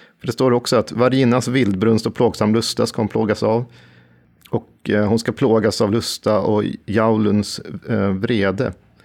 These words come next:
Och Jauluns kan vara ett va-, variant av Jautun som är då jätte.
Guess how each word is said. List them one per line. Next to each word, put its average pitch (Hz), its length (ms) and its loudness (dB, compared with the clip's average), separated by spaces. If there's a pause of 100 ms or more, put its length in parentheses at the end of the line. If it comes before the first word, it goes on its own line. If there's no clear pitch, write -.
(200)
Och 107 80 -4
Jauluns 120 420 4
kan 117 280 0
vara 101 160 2
ett - 180 -8
va-, 101 240 -2
variant 95 520 0
av 90 180 -2
Jautun 104 480 -2
som 98 120 -6
är 92 40 -4
då 85 120 -4
jätte. 98 440 -6